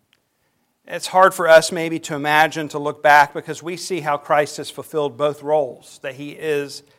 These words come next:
the prophet that Moses promised, and he is the Messiah, the promised one. Part of the confusion came about because there was also a prophecy of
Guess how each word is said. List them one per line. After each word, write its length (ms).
the 100
prophet 580
that 160
Moses 400
promised, 720
and 140
he 160
is 200
the 100
Messiah, 760
the 100
promised 520
one. 360
Part 240
of 60
the 80
confusion 480
came 240
about 340
because 260
there 120
was 400
also 460
a 100
prophecy 720
of 320